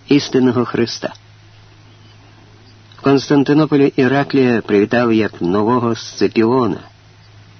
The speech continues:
Вмерши тієї миті, він увійшов би в історію як найвидатніший римський полководець від часів Цезаря.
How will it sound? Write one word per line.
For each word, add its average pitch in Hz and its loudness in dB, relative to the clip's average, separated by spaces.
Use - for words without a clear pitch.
Вмерши 139 0
тієї 95 0
миті, 156 -2
він 113 0
увійшов 123 2
би 139 2
в - -4
історію 135 0
як 107 -2
найвидатніший 139 0
римський 131 -2
полководець 131 -2
від 127 -2
часів 101 -4
Цезаря. - -8